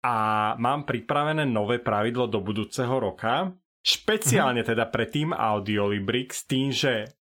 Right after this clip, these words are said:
Speaker 1: Audiolibrix ako nakladateľství sa venuje, a, non-fikčnej a hlavne také motivačnej literatúre,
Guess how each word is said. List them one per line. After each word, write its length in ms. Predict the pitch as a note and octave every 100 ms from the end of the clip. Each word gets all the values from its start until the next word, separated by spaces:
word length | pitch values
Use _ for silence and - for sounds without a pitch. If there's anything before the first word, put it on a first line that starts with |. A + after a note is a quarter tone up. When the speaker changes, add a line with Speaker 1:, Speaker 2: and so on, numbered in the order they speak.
| _
Speaker 1:
Audiolibrix 880 | - B2+ B2+ B2+ C#3 C3 B2+ C#3 B2+
ako 200 | C3+ C3 C3 A#2+ - -
nakladateľství 1080 | A#2+ A2+ G2 C3+ B2 A#2 - C3 A#2+ -
sa 180 | B2 -
venuje, 680 | A2+ A2+ A#2 A#2+ A#2 A2 G#2+ - - - _
a, 140 | B2 G#2+ G#2 G2+ G#2 G2+ G2+ G#2+
non-fikčnej 960 | A#2 A2+ A2+ A#2 - B2+ - - C#3 B2+
a 160 | A#2
hlavne 300 | G2 A2 G#2+
také 240 | G#2 A#2 A2+
motivačnej 640 | G2+ G2+ B2 A2+ - C#3+
literatúre, 800 | G#2+ F#2+ A2+ G#2+ G#2 A#2+ A#2+ C#3+